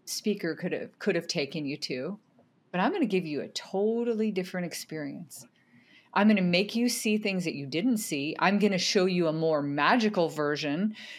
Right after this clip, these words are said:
I'm gonna show you a version of that that you're not used to seeing. And that's what makes it different.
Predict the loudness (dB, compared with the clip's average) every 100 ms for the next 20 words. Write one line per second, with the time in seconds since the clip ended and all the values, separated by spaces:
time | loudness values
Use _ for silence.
0 | 0 4 6 6 6 4 4 4 4 2
1 | 2 2 2 4 4 2 2 2 2 2
2 | -4 -2 -2 2 4 4 2 -2 -6 -2
3 | 0 -2 -4 -8 -8 -2 -2 0 -2 -4
4 | -8 -10 -4 2 4 4 2 0 0 -2
5 | -4 -4 0 -2 -2 -14